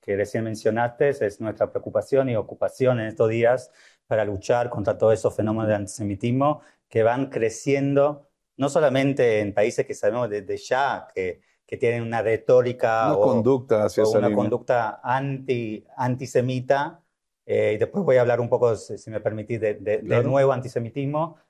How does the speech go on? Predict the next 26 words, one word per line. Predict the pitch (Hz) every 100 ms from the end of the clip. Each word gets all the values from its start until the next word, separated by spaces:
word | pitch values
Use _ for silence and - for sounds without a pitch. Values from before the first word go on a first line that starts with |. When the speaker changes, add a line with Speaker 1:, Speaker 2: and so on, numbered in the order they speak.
| _
Speaker 1:
sino | - 120 127 135 156 160
mismo | 120 131 139 143 156
acá | 113 110 117 120
en | 123
nuestra | 113 107 117
región, | 101 - - 120 139 160 - _
en | 107 104
el | 104 98
continente | 104 104 107 117 113
latino, | 107 - 123 131 147 180 _ _ _ -
eh, | 101 101 95 92 95
desde | 101 110 107
manifestaciones, | 107 107 107 104 - 101 - 143 147 135 127 127 - -
eh, | 113 104 101 98 98 _ _ -
desde | 110 104 101 95 87 - _
obviamente | 101 107 110 113 113 110
lo |
que | 104
vemos | 110 113 120
en | 117
redes | 117 113
sociales, | 117 - 135 127 127 139
Speaker 2:
Claro. | 110 _ _ _ -
Speaker 1:
eh, | 110 107 107 123 -
y | 120 123
hasta, | 120 117 - 127 131 143 131